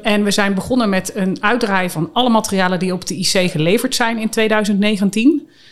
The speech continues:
Daar zijn we de top honderd uit gaan pakken.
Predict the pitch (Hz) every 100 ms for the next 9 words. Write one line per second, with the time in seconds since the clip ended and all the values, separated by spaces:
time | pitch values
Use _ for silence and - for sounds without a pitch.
0 | - - - 190 208 196 196 180 - 180
1 | 156 233 262 262 226 233 220 208 220 220
2 | 240 302